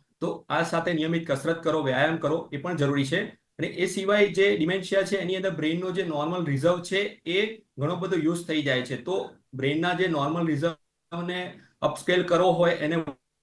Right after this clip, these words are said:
વધારવો હોય તો સતત તમારે નવું શીખતા રહેવું પડે. જેમ કે તમે નવી કોઈ ભાષા શીખો, ખાસ કરીને જે ત્રીસ વર્ષ, ચાલીસ વર્ષ, પચાસ વર્ષની ઉંમરના છે એમને આ બધી વસ્તુઓ પર ધ્યાન આપવું જોઈએ. કોઈ નવો શોખ કેળવો.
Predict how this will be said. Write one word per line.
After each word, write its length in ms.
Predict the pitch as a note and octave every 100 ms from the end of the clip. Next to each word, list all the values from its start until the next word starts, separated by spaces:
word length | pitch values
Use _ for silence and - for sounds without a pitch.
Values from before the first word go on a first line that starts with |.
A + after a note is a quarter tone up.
| -
વધારવો 440 | A#2+ C3+ D#3 F3+ E3
હોય 220 | E3+ E3
તો 100 | E3
સતત 400 | D3 F#3+ F#3 F3+
તમારે 320 | E3+ F3 F3+
નવું 260 | D3+ E3 E3+
શીખતા 360 | D3 - D#3+
રહેવું 280 | C3+ B2 A#2+
પડે. 320 | A2 G#2 G2+ - _ -
જેમ 140 | C#3+
કે 100 | E3
તમે 240 | E3 E3 F3
નવી 260 | D3 E3
કોઈ 160 | E3+ E3+
ભાષા 380 | C3 B2 D#3+ D3+ - _ _ _ _ _
શીખો, 500 | D#3 C#3 D3+ D#3+ D#3+ _ _ _ -
ખાસ 180 | D3 D3+
કરીને 320 | E3+ E3+ F3
જે 0 |
ત્રીસ 320 | E3+ E3+ E3+
વર્ષ, 260 | E3 F3 E3+
ચાલીસ 340 | D3 D#3+ E3
વર્ષ, 220 | E3+ E3+
પચાસ 340 | D#3+ D3 D#3+ E3+
વર્ષની 260 | E3 E3+
ઉંમરના 380 | D#3 D#3+ D#3+ D#3+
છે 440 | D#3+ F3 D#3+ - _ _ -
એમને 240 | C3+ D#3+ F3
આ 80 |
બધી 220 | D#3+ D#3+ F3
વસ્તુઓ 320 | E3 F3 E3+
પર 160 | F3
ધ્યાન 260 | C#3 B2+ D3+
આપવું 300 | D3 D#3+ D3+
જોઈએ. 140 | D3+
કોઈ 200 | D3 D#3+
નવો 240 | D3+ C#3+ E3
શોખ 420 | D#3+ D3+ D3 -
કેળવો. 480 | D3 C#3 D#3 D3+